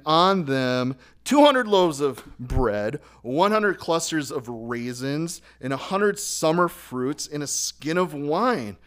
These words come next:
He had the hookups. Now, verse two. And the king, I'm just trying to help you guys see how I read scripture. All right. Verse two. "And the king said to Ziba, 'What do you mean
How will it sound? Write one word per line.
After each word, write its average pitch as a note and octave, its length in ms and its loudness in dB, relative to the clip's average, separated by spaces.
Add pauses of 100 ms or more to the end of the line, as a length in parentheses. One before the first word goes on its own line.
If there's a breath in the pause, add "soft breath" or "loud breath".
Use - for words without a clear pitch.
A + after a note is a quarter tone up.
(240 soft breath)
He C#3 160 -8
had B2+ 120 -4
the G#2+ 80 -12
hookups. - 540 -10 (340 soft breath)
Now, C#3+ 240 2
verse C#3+ 260 -2
two. C#3+ 300 2 (340 soft breath)
And C3+ 120 -4
the C#3 60 -4
king, B2+ 300 -10 (120)
I'm C#3 140 -10
just - 260 -12
trying C3 200 -6
to B2+ 40 -8
help B2 180 -6
you A2+ 60 -14
guys A#2 260 -6
see B2 160 -6
how A#2+ 160 -4
I G#2+ 40 -4
read G#2 200 -6
scripture. - 440 -10 (240 loud breath)
All C3 100 2
right. A2 120 -2 (600 loud breath)
Verse D#3 240 0
two. C#3+ 320 0
"And D3 100 -2
the D3 60 -4
king F#3 220 0
said F3+ 200 4
to D3+ 80 -4
Ziba, D3 520 4 (300)
'What B2 300 4
do F4+ 60 -4
you D#4+ 140 2
mean B3+ 640 0